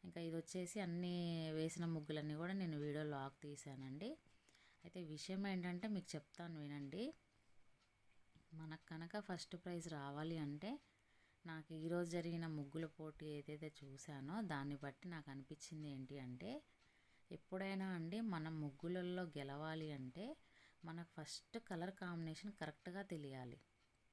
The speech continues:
నేను, నేను చూసిన వరకైతే కలర్ కాంబినేషన్ కరెక్ట్గా తెలియాలి. కాంబినేషన్ తెలిసినంత మాత్రాన ముగ్గు గెలుస్తారని కాదు, కాకపోతే కలర్ కాంబినేషన్ తెలుసుకొని థిక్‌గా వేయాలండి మనం ముగ్గు. కలర్ ఏదైతే ఉంటుందో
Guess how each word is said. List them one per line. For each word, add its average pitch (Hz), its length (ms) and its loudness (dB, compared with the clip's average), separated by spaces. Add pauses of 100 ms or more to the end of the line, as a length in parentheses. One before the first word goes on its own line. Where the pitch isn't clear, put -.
(160)
నేను, 160 360 -4
నేను 160 340 -2
చూసిన 160 280 0
వరకైతే 139 580 -4 (600)
కలర్ 160 200 -4
కాంబినేషన్ 185 540 0
కరెక్ట్గా 156 400 -2
తెలియాలి. 151 520 -2 (160)
కాంబినేషన్ 180 580 0
తెలిసినంత 180 560 2
మాత్రాన 180 480 2
ముగ్గు 170 400 4
గెలుస్తారని 170 520 4
కాదు, 151 460 -2 (560)
కాకపోతే 196 600 -4
కలర్ 170 300 -2
కాంబినేషన్ 185 640 2
తెలుసుకొని 170 640 -2 (120)
థిక్‌గా 247 420 2
వేయాలండి 139 580 2
మనం 135 300 0
ముగ్గు. 143 280 -2
కలర్ 143 320 -4
ఏదైతే 156 400 0
ఉంటుందో 135 640 -4